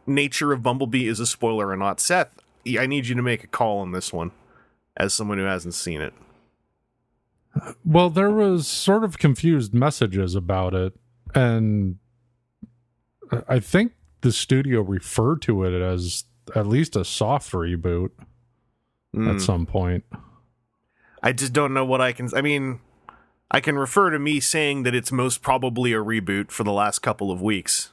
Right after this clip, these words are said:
Speaker 1: is what I can refer to. Uh, I don't know how to clarify.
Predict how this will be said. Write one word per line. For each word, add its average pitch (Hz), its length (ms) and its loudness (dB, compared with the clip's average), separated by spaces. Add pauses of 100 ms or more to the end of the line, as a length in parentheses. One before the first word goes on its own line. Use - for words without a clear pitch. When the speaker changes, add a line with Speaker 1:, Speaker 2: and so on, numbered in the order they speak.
Speaker 1:
is 90 140 -6
what 87 300 -4
I 98 80 -2
can 90 180 -6
refer 87 300 -4
to. 87 260 -6 (880)
Uh, 85 560 -2 (960)
I 104 120 2
don't 107 200 -2
know 107 120 -2
how 110 160 0
to 95 40 -4
clarify. 98 500 -2